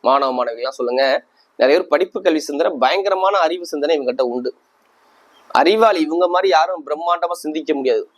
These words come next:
மாணவ மாணவிகள், அதாவது, இந்த மிதுன ராசியில பிறந்தவங்களுக்கு கல்விகள் சூப்பரா இருக்கும். கல்வி, ஏன்னா ரேவதி நட்சத்திரம் தான் அவர் வக்ரமாகிறாரு. அப்ப, நிறைய படிப்பு கல்வியை இன்க்ரீஸ் பண்ணி கொடுத்துருவாரு. அப்ப, கல்விகள் எப்படி இருக்கும்? சூப்பரா இருக்கும்.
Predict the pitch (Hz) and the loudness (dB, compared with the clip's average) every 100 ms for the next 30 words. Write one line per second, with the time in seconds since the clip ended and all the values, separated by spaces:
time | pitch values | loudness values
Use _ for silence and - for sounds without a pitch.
0 | - 117 131 123 113 104 87 113 139 110 | -2 2 2 0 -2 -4 -2 2 2 2
1 | 85 - _ _ _ _ - 117 120 156 | -2 -8 _ _ _ _ -4 0 4 4
2 | 147 139 120 104 113 113 139 - - 175 | 2 0 -4 -8 -6 -4 -4 -6 2 2
3 | 247 247 240 233 - 240 247 214 165 - | 4 2 0 0 -4 -8 -4 0 0 0
4 | - _ _ _ _ _ _ _ _ _ | -12 _ _ _ _ _ _ _ _ _
5 | _ _ _ - 175 240 240 185 214 277 | _ _ _ 2 2 4 4 4 2 2
6 | 190 233 240 233 220 202 190 170 226 202 | 4 4 6 4 2 -6 -6 0 0 2
7 | 156 156 185 170 135 127 170 - 147 147 | -2 0 0 0 0 0 -2 -2 -2 0
8 | 185 185 - 170 202 - - 160 208 180 | 2 0 2 -2 -2 -4 -2 2 2 2
9 | 151 160 165 - 123 95 - - - _ | 0 -2 -4 -6 -10 -12 -12 -12 -12 _
10 | _ _ _ _ _ _ _ _ - 110 | _ _ _ _ _ _ _ _ -4 0
11 | 120 107 160 196 233 220 185 160 170 131 | 0 2 4 4 4 4 4 2 0 0
12 | 113 - - 233 240 - 220 180 139 - | -8 -10 0 0 0 0 2 2 2 -6